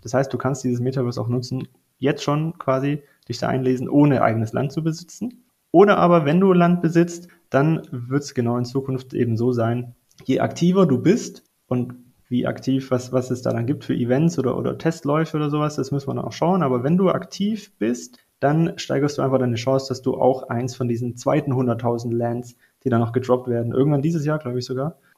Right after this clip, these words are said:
dass du da eben eins bekommst. Genau, das, das fand ich noch wichtig, so um weiter voranzugehen. Und ich glaub auch, wenn sich das Ganze jetzt mal ein bisschen gelegt hat und dann die nächsten Infos kommen von Yuga,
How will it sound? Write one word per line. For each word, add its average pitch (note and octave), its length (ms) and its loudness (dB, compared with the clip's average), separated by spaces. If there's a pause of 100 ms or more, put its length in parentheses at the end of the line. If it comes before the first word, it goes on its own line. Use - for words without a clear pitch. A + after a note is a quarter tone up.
(160)
dass B2 120 -6
du B2 80 -2
da A#2+ 160 -2
eben A#2+ 180 -4
eins - 180 -6
bekommst. - 520 -10 (120)
Genau, - 240 -6
das, - 380 -10 (160)
das A#2 160 -4
fand G#2+ 180 -4
ich A#2+ 60 -2
noch B2 140 -2
wichtig, C#3+ 260 0
so C#3+ 100 2
um C3 160 0
weiter B2+ 460 -2 (120)
voranzugehen. D3+ 540 -2
Und G3+ 240 0
ich E3+ 120 -6
glaub D3+ 240 0
auch, E3+ 420 2 (300)
wenn E3+ 80 6
sich G3 100 4
das E3+ 120 0
Ganze E3 200 4
jetzt D3+ 60 4
mal D3+ 80 4
ein C#3 80 2
bisschen C3+ 200 -2
gelegt E3 360 2
hat F#3 140 2
und C#3+ 100 0
dann D3 160 4
die C#3+ 80 4
nächsten C#3 400 0
Infos E3 400 4
kommen F#3+ 320 2
von E3 220 0
Yuga, E3 560 2